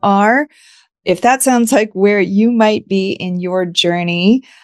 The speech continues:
you might consider signing up for the course as well. As we mentioned, is completely free. You're gonna get seven emails, one email a day for a full week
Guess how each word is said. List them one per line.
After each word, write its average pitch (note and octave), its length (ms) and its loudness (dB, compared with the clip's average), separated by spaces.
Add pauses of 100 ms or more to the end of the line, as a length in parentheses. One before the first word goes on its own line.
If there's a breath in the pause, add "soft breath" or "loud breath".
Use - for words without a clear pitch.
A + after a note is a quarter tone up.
(160 soft breath)
you G3 140 2
might G#3+ 180 4
consider A#3 360 0
signing A#3 380 0
up A#3 120 -2
for B3 100 -4
the A3+ 100 2
course A3+ 400 -4
as A3 300 0
well. A3+ 560 2
As G3 220 -2
we F#3+ 100 -2
mentioned, F3+ 460 0
is - 220 -2
completely E3+ 500 -2
free. F#3 320 -2
You're F3+ 160 2
gonna E3 180 -4
get E3 280 -2
seven G#3 480 2 (160)
emails, G3 520 0
one F#3+ 480 2 (240 loud breath)
email G3 360 4
a - 80 -2
day F3+ 280 0
for E3+ 340 -6
a E3 100 -6
full E3 380 -4
week C4+ 340 2